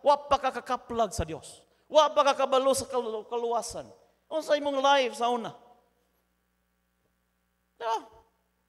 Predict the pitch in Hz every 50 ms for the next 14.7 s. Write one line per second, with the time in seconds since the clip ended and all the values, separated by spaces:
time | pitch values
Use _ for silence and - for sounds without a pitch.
0 | _ _ _ _ _ 240 247 277 285 285 285 277 262 254 254 240 262 262 262 -
1 | - 233 233 247 247 240 240 240 226 196 220 214 208 185 147 135 - _ - 202
2 | 185 175 _ _ _ _ _ _ _ _ _ - 240 - 269 233 247 247 233 233
3 | 214 202 - - - _ _ - 240 262 202 208 233 214 240 240 247 247 247 240
4 | 220 - - 175 190 202 214 233 254 247 233 226 226 226 220 214 - - - -
5 | _ _ _ _ _ - 190 208 220 208 185 170 170 165 165 190 226 202 - 190
6 | 190 190 196 185 165 139 - 156 175 202 208 202 190 175 175 185 196 185 196 214
7 | 226 208 170 202 196 185 - - - 147 160 175 190 185 - 196 185 - - -
8 | 185 202 208 214 226 233 220 277 240 208 _ _ _ _ _ _ _ _ _ _
9 | _ _ _ _ _ _ _ - 254 254 262 262 247 226 214 - - - - -
10 | _ _ _ _ _ _ _ _ - 269 277 269 262 247 247 254 247 - - 240
11 | 254 - - - 247 247 233 240 226 208 196 185 185 175 147 139 - - _ _
12 | _ - - 220 208 208 220 214 208 196 - 196 180 180 175 175 165 151 - -
13 | _ _ _ _ _ _ _ _ _ _ _ _ _ _ _ _ 165 170 190 175
14 | 156 - _ - 180 156 151 147 147 143 143 139 127